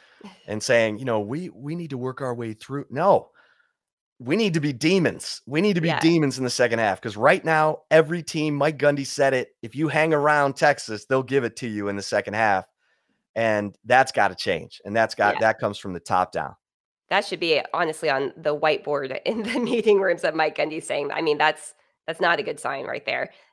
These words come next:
Speaker 1: Gavin,
Speaker 2: Yeah.
Speaker 1: what's up? I see your comments, by the way, but <laughs> sorry, <laughs> I'm just, uh, in the YouTube comments. All right, Chip, you wanna get to some love it or leave it here?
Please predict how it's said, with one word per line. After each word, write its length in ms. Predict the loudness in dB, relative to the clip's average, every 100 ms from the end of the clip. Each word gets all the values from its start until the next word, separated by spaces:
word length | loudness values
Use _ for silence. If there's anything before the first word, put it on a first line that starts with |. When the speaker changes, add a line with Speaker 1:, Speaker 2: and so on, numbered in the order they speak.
| _
Speaker 1:
Gavin, 300 | 2 4 4
Speaker 2:
Yeah. 40 |
Speaker 1:
what's 180 | 0 2
up? 120 | 0 0
I 60 |
see 120 | -4 -2
your 100 | -4
comments, 360 | -4 -6 -8
by 120 | -8 -8
the 100 | -8
way, 160 | -8 -2
but 160 | 0 0 2 2 0
<laughs> 60 | -2
sorry, 280 | 0 0 4
<laughs> 20 |
I'm 260 | 4 4 -4
just, 260 | -4 0
uh, 140 | 0 0 -2
in 160 | -4
the 200 | -2 -2 -4 -20 -20 -20 -10
YouTube 280 | -6 -2 2
comments. 360 | 2 2 0 6
All 100 | 6
right, 140 | 6
Chip, 280 | 4 2 0
you 160 | -2 2
wanna 240 | 4 4
get 220 | 2 -4
to 140 | -2 -4
some 200 | -2 0
love 140 | 0
it 80 | 0
or 100 | -4
leave 160 | -2 -4
it 120 | -2
here? 260 | -2 -4